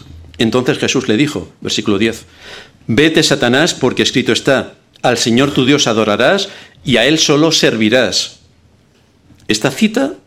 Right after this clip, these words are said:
viene de nuevo del capítulo seis de Deuteronomio. "A Jehová tu Dios temerás y a Él solo servirás y por su nombre jurarás".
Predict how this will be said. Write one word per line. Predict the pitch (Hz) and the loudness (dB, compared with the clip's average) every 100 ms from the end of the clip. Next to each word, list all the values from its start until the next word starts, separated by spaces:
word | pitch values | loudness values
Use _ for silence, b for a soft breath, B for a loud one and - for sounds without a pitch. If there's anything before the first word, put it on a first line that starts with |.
| _ | _
viene | 117 135 139 131 | -2 2 2 0
de | 127 113 | 0 0
nuevo | 131 180 185 208 - _ _ _ _ | 4 2 2 0 -4 _ _ _ _
del | - 113 | -2 0
capítulo | 107 147 147 131 | 0 0 0 0
seis | 117 170 165 | 2 0 0
de | 131 | 0
Deuteronomio. | 117 107 104 104 87 78 - _ _ _ _ _ _ _ _ B B B B B - | 2 0 0 0 -2 -8 -16 _ _ _ _ _ _ _ _ B B B B B -2
"A | 123 | 0
Jehová | 113 123 120 151 | 2 2 2 2
tu | 143 | 2
Dios | 127 139 | 2 0
temerás | - 117 117 131 143 - - | 2 0 2 2 0 -6 -6
y | 127 | 0
a | 117 | 2
Él | 123 | 2
solo | 104 117 107 | 0 0 0
servirás | 135 104 107 123 165 - - | 0 0 2 2 0 -2 -4
y | 135 | -2
por | 143 120 | 0 0
su | 127 | 0
nombre | 117 131 143 | 2 2 0
jurarás". | 143 120 110 110 98 - - | 0 0 2 2 0 -4 -10